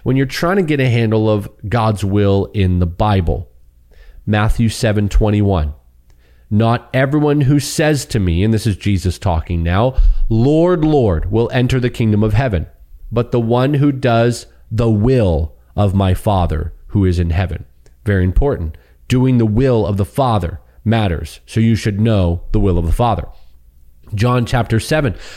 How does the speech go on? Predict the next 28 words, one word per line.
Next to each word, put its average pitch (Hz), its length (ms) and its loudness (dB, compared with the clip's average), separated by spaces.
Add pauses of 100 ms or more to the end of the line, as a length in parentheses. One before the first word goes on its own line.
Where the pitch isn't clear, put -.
verses 123 360 -2
sixteen 117 380 -2
to 92 60 -2
eighteen. 123 460 -2 (160)
So 131 160 0
Jesus 151 500 -2
answered 131 360 -2
them 113 180 0
and 110 100 -2
says, 113 240 -2 (220)
"My 127 180 0
teaching 160 500 -2
is 123 140 0
not 120 280 -2
mine, 120 460 0
but - 180 -6
his 143 420 0
who 117 100 0
sent 127 360 -4
me. 85 200 -6
If - 220 -10
anyone's 175 560 2
will 120 540 0 (300)
is 135 220 -2
to 139 120 -4
do 127 500 0 (200)
God's 165 380 0
will, 98 360 -2